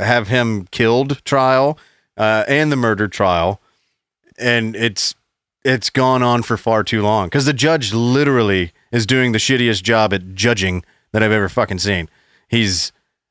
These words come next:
not allowing the defense to object to anything. He's not sustaining it. He's overruling every time they fucking object. He's sustaining every objection the state is getting,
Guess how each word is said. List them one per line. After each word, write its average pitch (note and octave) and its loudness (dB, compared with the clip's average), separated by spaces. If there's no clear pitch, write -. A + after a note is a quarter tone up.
not A#2+ 0
allowing C3 2
the A2 0
defense G#2+ -2
to G2+ 0
object G2+ 0
to G#2+ -2
anything. F#2 -2
He's G#2+ 0
not A#2+ 0
sustaining G2+ -2
it. F#2 -4
He's A2+ 0
overruling A#2+ 2
every A2 0
time A2 0
they G#2+ 0
fucking A2 0
object. G2 -2
He's B2+ -2
sustaining D#3 0
every A2+ 2
objection G#2+ 0
the G2 -2
state D3+ 0
is G2+ -2
getting, F#2+ 0